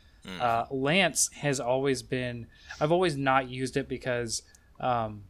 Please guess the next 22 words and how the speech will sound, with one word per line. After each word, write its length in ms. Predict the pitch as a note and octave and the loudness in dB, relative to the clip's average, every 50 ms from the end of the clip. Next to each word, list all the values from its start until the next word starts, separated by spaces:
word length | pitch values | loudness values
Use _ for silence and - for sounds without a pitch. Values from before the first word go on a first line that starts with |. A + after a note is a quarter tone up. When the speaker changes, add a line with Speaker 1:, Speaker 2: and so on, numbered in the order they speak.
| - - - - - - - - | -20 -20 -20 -20 -20 -20 -14 -8
Speaker 2:
you 80 | C3+ C3+ | -6 -4
know, 260 | A#2+ A2+ A2+ A#2 A#2+ - | -4 -4 -6 -8 -8 -4
ever 220 | C#3+ D3 D#3 E3 D#3 | -2 0 0 0 0
since 260 | - - D3+ C3+ C#3 | 0 -2 -2 2 2
I 80 | C3+ | 2
started 380 | C3 - - C#3 B2+ A#2+ A2 G#2+ - - - | 2 2 0 0 -2 -2 -4 -10 -14 -20 -18
hunting 420 | - - C#3+ C3+ - - C3 B2 | -8 -6 -6 -4 -4 -4 -6 -4
with 180 | B2 A#2 - - | -6 -8 -8 -6
my 100 | B2 G#2+ | -6 -6
brother 540 | G2+ A2+ C3 A#2+ A2+ A#2+ A#2 A2 A2 G#2 - - - - - - _ - D3 | -2 0 0 0 0 0 -4 -4 -6 -10 -14 -18 -20 -20 -20 -20 _ -10 -6
around 400 | C#3 C3 C3 B2+ B2 B2 A#2+ A#2+ | -4 -2 0 0 0 0 -2 -6
the 60 | C3 | -10
P 180 | - - C#3+ | -8 -2 -2
S 140 | C3+ B2 - | -2 -2 -2
P 160 | - C#3 C3+ | -4 -6 -6
titles, 580 | B2+ - C3+ C3 B2+ B2+ C3 C3 C3 - - - - - _ - - - - - - | -4 0 2 2 2 4 2 0 0 -2 -4 -6 -8 -18 _ -20 -20 -20 -20 -20 -14
he's 260 | - - E3+ D#3+ D3 | -4 -2 0 4 6
always 160 | D3+ C#3+ C#3 A#2+ | 6 6 6 4
been 180 | C#3+ C#3 C3 | 2 0 0
the 60 | A#2+ | -2
Lance 400 | A2 G#2+ A2+ A#2 A#2+ B2 A#2+ - | -4 -6 -6 -6 -6 -4 -6 -4
guy. 320 | - C#3+ C3+ C3+ C3+ C#3 | 0 2 2 2 0 -2